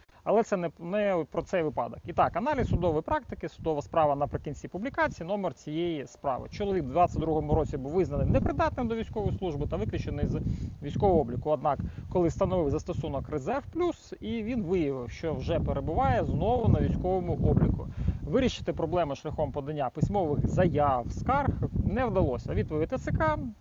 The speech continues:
все вірно, що скасували довідку В Л К та потрібно особисто звернутися до Т Ц К та пройти повторне В Л К. У подальшому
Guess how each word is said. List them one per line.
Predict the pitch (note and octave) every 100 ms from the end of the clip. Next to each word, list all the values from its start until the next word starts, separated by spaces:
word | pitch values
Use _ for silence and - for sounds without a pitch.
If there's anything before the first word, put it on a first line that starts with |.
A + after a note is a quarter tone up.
| -
все | - G3+
вірно, | G#3+ C4+ C4+ A#3+
що | A3+
скасували | - G3+ - G3+ F#3+ F3
довідку | E3 F3 D#3 -
В | D3+
Л | D3
К | - C#3
та | B2+
потрібно | - C#3+ C3 C3
особисто | - G#3+ E4 - G#3+
звернутися | F3 G3 F3+ D3+ C#3
до | B2+
Т | C3+
Ц | - E3+
К | C#3
та | - D3+
пройти | C3+ - G3+ - - -
повторне | - D3 F#3 G3+ F3+ C3+
В | C#3
Л | C#3+ B2
К. | - C#3+
У |
подальшому | D3 D#3 C#3 - B2+